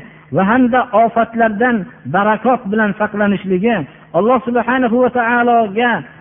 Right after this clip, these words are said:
itoat qilish, Allohning buyrug'ini ulug'lashlik va Allohning xalqiga yaxshilik qilishlik tabiatlari bilan tabiatlanishlik. Hammasidan ham bu moldagi barakotdir. Bu barakot degan narsani bilishlik uchun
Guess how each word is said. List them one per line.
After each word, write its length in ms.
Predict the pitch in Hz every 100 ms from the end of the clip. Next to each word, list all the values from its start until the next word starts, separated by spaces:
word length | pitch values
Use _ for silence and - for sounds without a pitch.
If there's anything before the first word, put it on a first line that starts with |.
| -
itoat 560 | 214 240 233 208 233 -
qilish, 360 | 220 254 196 - - - -
Allohning 640 | 185 233 240 226 208 269
buyrug'ini 560 | 202 214 247 254 240 247
ulug'lashlik 800 | - 233 247 240 226 - 247 220 131 - -
va 160 | 180
Allohning 640 | 226 247 254 262 208 247 262
xalqiga 680 | 196 - 254 254 247 226 254 214 123 - -
yaxshilik 600 | 139 233 - - 240 240 -
qilishlik 460 | 226 220 - 220 -
tabiatlari 760 | - 214 220 202 208 196 202 196
bilan 200 | 202 190
tabiatlanishlik. 920 | 196 190 190 175 185 170 151 151 113 - -
Hammasidan 680 | - 202 262 269 262 254 240
ham 280 | 208 269 339 302 - - -
bu 240 | 110 208 285
moldagi 640 | 208 220 202 202 190 202 185
barakotdir. 640 | 123 175 175 180 160 - 101 - -
Bu 280 | 170 269 226
barakot 440 | 247 254 240 226
degan 280 | 196 214 202
narsani 420 | 196 196 - 190 170
bilishlik 460 | 165 196 190 208 269
uchun 280 | 269 285